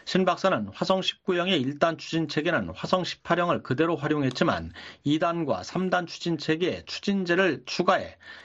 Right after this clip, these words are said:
기존 대비 추력과 비행 시간이 증가했으며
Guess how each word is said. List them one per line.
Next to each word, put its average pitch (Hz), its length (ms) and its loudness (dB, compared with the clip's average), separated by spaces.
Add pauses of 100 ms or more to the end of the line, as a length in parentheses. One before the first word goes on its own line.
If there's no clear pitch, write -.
기존 165 340 2
대비 160 320 4
추력과 180 600 0
비행 160 320 -2
시간이 156 400 0
증가했으며 131 720 0